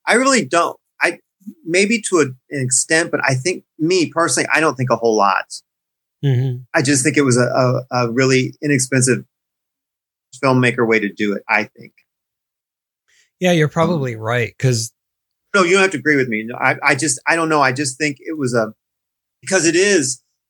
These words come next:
Speaker 1: um, I, I, what a great way to be isolated. You know, what, what a great way to get them away from everything. It just happened to be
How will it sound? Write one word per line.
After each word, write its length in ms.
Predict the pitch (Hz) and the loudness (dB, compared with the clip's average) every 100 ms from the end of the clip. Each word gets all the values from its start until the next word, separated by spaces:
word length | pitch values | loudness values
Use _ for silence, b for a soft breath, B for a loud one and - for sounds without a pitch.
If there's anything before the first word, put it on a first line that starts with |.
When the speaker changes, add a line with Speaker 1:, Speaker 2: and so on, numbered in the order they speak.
| - | -2
Speaker 1:
um, 520 | 165 147 127 113 - _ _ _ _ _ _ _ _ _ _ _ _ _ _ _ _ | 2 4 2 -2 -8 _ _ _ _ _ _ _ _ _ _ _ _ _ _ _ _
I, 100 | - - | -6 0
I, 40 | 175 | 2
what 180 | 180 175 | 4 2
a 60 | |
great 220 | 151 170 165 | 2 0 2
way 100 | 165 | 0
to 80 | 151 | 2
be 140 | 151 | 0
isolated. 720 | 131 139 135 131 113 104 110 - | 2 2 2 2 0 -2 -6 -4
You 120 | 127 | 0
know, 140 | 123 | 2
what, 340 | 127 135 123 143 | 2 0 -2 -2
what 160 | 139 143 | 0 0
a 60 | 139 143 | -2 -2
great 260 | 139 135 | -2 0
way 280 | 143 135 135 | -2 -2 -2
to 140 | - 135 | -8 -4
get 240 | 143 135 | -2 -2
them 100 | 139 | -2
away 320 | 135 123 131 127 | -2 0 0 0
from 160 | 127 131 | -6 -4
everything. 520 | 127 131 127 131 131 135 | -2 -4 -6 -6 -6 -4
It 80 | |
just 220 | 151 131 147 | -2 0 2
happened 300 | 135 135 120 | 0 -2 -10
to 80 | 113 | -8
be 280 | 127 120 | -6 -8